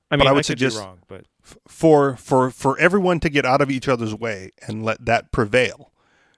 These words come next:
Speaker 2: right? That's, again, you're looking at a lot of people going like, "I'm going to sacrifice a part of myself for the betterment of my s-,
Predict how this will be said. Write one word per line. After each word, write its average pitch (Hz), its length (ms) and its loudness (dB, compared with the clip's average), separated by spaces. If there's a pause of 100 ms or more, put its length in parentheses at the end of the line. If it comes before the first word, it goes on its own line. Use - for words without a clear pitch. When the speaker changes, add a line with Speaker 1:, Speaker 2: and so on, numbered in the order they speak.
(100)
Speaker 2:
right? 101 300 -6
That's, 113 260 -2
again, 117 320 -2
you're 110 120 -6
looking 117 280 -4
at 107 100 -6
a 113 60 -10
lot 113 240 -4
of 123 60 -8
people 120 240 -4
going 110 240 -6
like, 101 260 -8
"I'm 170 240 -2
going 170 200 -2
to 151 100 -8
sacrifice 117 760 -2
a - 60 -14
part 127 280 -2
of 107 120 -8
myself 113 680 -10 (400)
for 120 340 2
the 113 140 -4
betterment 117 540 -2
of 110 240 -4
my 107 120 -10
s-, - 240 -12